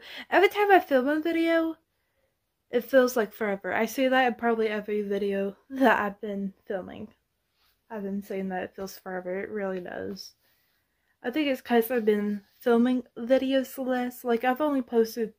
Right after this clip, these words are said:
three videos within the past two weeks. I believe. I gone live, I posted YouTube shorts, but that's not the same thing as filming a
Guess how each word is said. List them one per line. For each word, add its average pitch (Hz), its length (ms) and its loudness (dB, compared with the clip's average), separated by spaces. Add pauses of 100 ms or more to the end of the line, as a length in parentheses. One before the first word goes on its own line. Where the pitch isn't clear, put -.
three 233 260 2
videos 240 640 -2 (400)
within 226 380 -2
the 208 80 -4
past - 580 -6
two 208 380 -6
weeks. - 580 -18 (1600)
I - 80 -2
believe. 190 240 -6 (1600)
I 220 140 4
gone 220 340 0
live, 240 320 2
I 208 80 0
posted 226 600 0
YouTube 220 520 0
shorts, 233 760 2
but 214 540 0
that's 214 240 0
not 208 160 -2
the 208 80 0
same 214 240 -2
thing 208 300 -2
as 208 180 0 (960)
filming 226 460 6
a 208 320 0